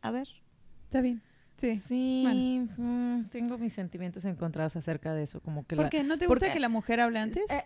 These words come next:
Speaker 3: hay, hay, sí, digo, porque el feminismo, pero siento que en muchas partes queda en desventaja el hombre siempre, o
Speaker 1: Sí
Speaker 3: sea,
Speaker 1: y
Speaker 3: en las
Speaker 1: no.
Speaker 3: aplicaciones.
Speaker 1: Pero,
Speaker 2: Ay,
Speaker 1: por
Speaker 2: ve,
Speaker 1: ejemplo,
Speaker 2: preocupada por los derechos del
Speaker 1: eh,
Speaker 3: Yo voy
Speaker 2: hombre.
Speaker 3: a, yo voy aquí a hablar por los hombres.
Speaker 1: <laughs> Pero, por ejemplo,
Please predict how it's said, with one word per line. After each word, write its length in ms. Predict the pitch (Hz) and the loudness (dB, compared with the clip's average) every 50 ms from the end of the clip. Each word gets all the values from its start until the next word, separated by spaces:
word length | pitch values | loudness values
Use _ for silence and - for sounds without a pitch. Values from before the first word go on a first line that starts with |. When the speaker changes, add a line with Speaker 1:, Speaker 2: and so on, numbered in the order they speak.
| - 269 | 0 0
Speaker 3:
hay, 420 | 285 294 311 330 330 330 - - - | 2 4 4 4 2 0 -2 -4 -4
hay, 220 | 277 294 302 311 311 311 294 - _ _ _ _ - | -2 -2 -2 -2 -4 -8 -12 -14 _ _ _ _ -18
sí, 480 | - - - - 277 262 269 285 330 494 - _ _ - | -16 -12 -6 -2 0 0 0 0 -2 -4 -8 _ _ -16
digo, 280 | 247 233 180 151 160 151 | -12 -10 -8 -8 -8 -8
porque 380 | - 165 160 151 - - 156 | -6 -6 -8 -8 -8 -10 -10
el 80 | 156 - | -10 -8
feminismo, 500 | - 180 170 170 175 185 202 196 240 240 | -8 -8 -8 -8 -6 -6 -6 -6 -6 -4
pero 180 | - 233 208 196 | -2 0 0 0
siento 320 | 185 214 208 202 226 220 - | 0 -2 -4 -4 -4 -6 -2
que 140 | 233 202 196 | -2 -2 -2
en 1040 | 185 180 180 180 175 175 175 175 175 175 175 180 180 180 185 190 190 196 196 196 196 | -2 -4 -6 -6 -6 -6 -6 -6 -6 -6 -6 -6 -6 -4 -4 -4 -4 -4 -4 -2 -2
muchas 420 | 202 220 226 240 - 269 269 - - | -2 -2 -2 -2 -2 -4 -4 -4 -6
partes 520 | - 247 247 233 226 - 240 240 220 - | -4 -4 -2 -2 -4 -6 -8 -8 -8 -8
queda 280 | - 220 202 202 208 208 | -6 -4 -2 0 0 0
en 160 | 196 185 175 | 0 -2 -2
desventaja 640 | 170 175 165 151 165 156 147 - 170 - - 180 | -2 -2 -2 -2 -4 -4 -4 -4 -6 -4 -4 -4
el 100 | 165 165 | -2 -2
hombre 400 | 165 160 160 160 160 160 151 156 - - | -2 -2 -2 0 0 0 0 -2 -4 -6
siempre, 480 | - - 175 147 139 - - - - - - - | -4 -2 -2 -2 -2 -2 -4 -6 -6 -8 -6 -2
o 100 | 180 151 | 0 2
Speaker 1:
Sí 80 | 294 311 | 4 4
Speaker 3:
sea, 140 | 330 - - | 4 4 4
Speaker 1:
y 80 | 254 233 | 2 2
Speaker 3:
en 120 | - 175 | 4 4
las 180 | 175 165 180 170 | 4 4 4 4
Speaker 1:
no. 60 | 180 | 2
Speaker 3:
aplicaciones. 680 | 175 - 170 160 - 170 147 - - 170 147 131 120 - 147 151 | 2 0 -2 -4 -4 -4 -6 -4 -6 -6 -6 -6 -8 -8 -2 4
Speaker 1:
Pero, 220 | 180 247 240 240 254 | 6 10 10 10 12
Speaker 2:
Ay, 40 | 226 | 12
Speaker 1:
por 120 | 262 254 | 12 12
Speaker 2:
ve, 60 | 254 | 12
Speaker 1:
ejemplo, 220 | 262 285 269 214 208 | 12 10 10 10 10
Speaker 2:
preocupada 280 | 214 220 233 240 240 | 10 12 12 12 12
por 120 | 262 262 240 | 12 10 10
los 100 | 226 214 | 10 8
derechos 340 | 202 196 208 208 - 233 | 8 8 6 8 10 10
del 100 | 226 208 | 12 12
Speaker 1:
eh, 40 | 226 | 12
Speaker 3:
Yo 80 | 226 208 | 10 10
voy 120 | 226 247 | 10 10
Speaker 2:
hombre. 160 | 262 277 262 | 10 10 10
Speaker 3:
a, 40 | 254 | 8
yo 120 | 254 254 254 | 6 4 6
voy 180 | 277 294 302 | 6 6 6
aquí 300 | 302 302 - 262 262 269 | 4 2 0 0 4 6
a 80 | 269 254 | 6 6
hablar 240 | 233 214 214 202 - | 6 6 4 4 4
por 140 | 208 202 180 | 0 -2 -2
los 160 | 175 160 - | -2 -4 -4
hombres. 260 | 147 135 - - - | -6 -4 2 4 8
Speaker 1:
<laughs> 380 | - 285 269 277 277 339 - - | 12 12 12 12 12 10 10 12
Pero, 200 | 330 302 285 277 | 12 12 12 12
por 140 | - 294 277 | 10 10 8
ejemplo, 480 | 277 262 294 277 269 - 302 320 320 | 8 8 6 4 4 6 8 8 8